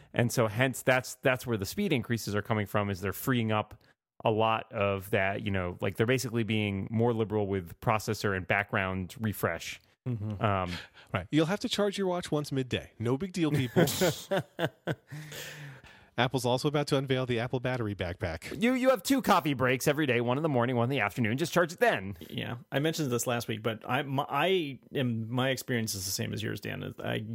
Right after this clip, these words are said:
Speaker 2: at least have, I usually have sixty percent when,
Speaker 1: Yeah.
Speaker 2: at the end
Speaker 1: I
Speaker 2: of the
Speaker 1: feel
Speaker 2: day.
Speaker 1: like I'm pretty
Speaker 2: Um,
Speaker 1: close to
Speaker 2: my
Speaker 1: that.
Speaker 2: wife, however, recently has found that hers is, hers is draining by about dinner time.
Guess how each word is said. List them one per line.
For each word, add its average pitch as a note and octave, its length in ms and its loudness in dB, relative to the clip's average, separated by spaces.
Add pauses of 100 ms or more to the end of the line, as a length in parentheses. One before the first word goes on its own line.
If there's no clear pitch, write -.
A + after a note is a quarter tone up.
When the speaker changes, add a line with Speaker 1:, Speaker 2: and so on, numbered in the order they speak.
(160)
Speaker 2:
at A2+ 140 -4
least A#2 280 -2
have, A2 120 -2
I A2 60 0
usually C3 520 -2
have A2 200 -4
sixty - 340 -4
percent - 380 -8 (100)
when, A2+ 220 -4
Speaker 1:
Yeah. - 40 -8 (100)
Speaker 2:
at G#2+ 60 -2
the G#2+ 100 -6
end G#2+ 80 -2
Speaker 1:
I - 40 2
Speaker 2:
of - 60 -6
the - 20 -6
Speaker 1:
feel A#2 120 2
Speaker 2:
day. G2 40 0
Speaker 1:
like G2 120 -4
I'm G2+ 80 0
pretty A2+ 180 2
Speaker 2:
Um, - 60 0
Speaker 1:
close F#2 140 2
to A2+ 60 2
Speaker 2:
my B2 60 4
Speaker 1:
that. B2+ 80 0
Speaker 2:
wife, A3 180 2
however, A#2 340 0
recently A2+ 440 -2
has A2 260 -2
found A2 300 -2
that G#2+ 80 -4
hers A2 280 -2
is, G#2+ 320 -4 (320)
hers B2 240 0
is G#2+ 120 -4
draining A2 420 -2
by F2+ 140 -4
about - 240 -6
dinner G2 180 -8
time. - 320 -10